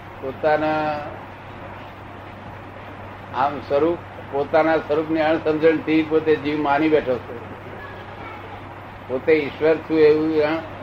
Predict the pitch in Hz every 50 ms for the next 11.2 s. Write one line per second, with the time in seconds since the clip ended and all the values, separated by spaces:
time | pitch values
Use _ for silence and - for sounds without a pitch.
0 | - 147 139 131 151 156 156 147 - - 156 156 139 123 127 127 139 156 151 131
1 | - 147 139 - 160 151 156 147 - 143 127 127 143 151 147 139 131 131 127 -
2 | 175 170 156 143 135 - - - - - - - - - 123 147 160 139 147 151
3 | 151 151 160 160 147 143 151 151 156 160 156 160 156 147 143 147 151 147 147 143
4 | 143 147 156 160 156 160 147 156 156 151 143 143 143 160 170 165 156 151 151 151
5 | 147 151 147 147 151 156 151 151 139 131 143 147 143 131 123 143 175 165 151 -
6 | 165 151 151 156 156 147 143 139 127 156 156 147 147 143 113 135 135 127 123 117
7 | 113 117 107 104 - - - - - - - 151 147 151 156 143 - 156 147 147
8 | 143 135 - - 160 139 135 - - - - - - - - - - - - -
9 | - - - - - - - - - - - - - - - - - - - -
10 | - 110 127 156 160 156 - 170 151 147 151 156 156 156 160 156 143 139 151 170
11 | 170 175 190 190